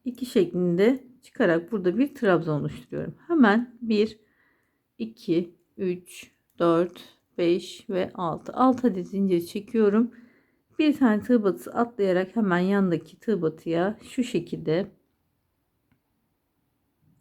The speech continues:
ilmeğin içinden geçerek sabitliyorum. Bir, iki, üç, dört, beş ve altı. Altı adet zincir çekiyorum.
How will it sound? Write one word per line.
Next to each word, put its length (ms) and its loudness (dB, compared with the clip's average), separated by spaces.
ilmeğin 400 2
içinden 340 -4
geçerek 580 -2
sabitliyorum. 880 -2
Bir, 340 -2
iki, 580 -10
üç, 540 -10
dört, 580 0
beş 540 -2
ve 280 -4
altı. 460 -12
Altı 280 2
adet 260 4
zincir 280 6
çekiyorum. 680 0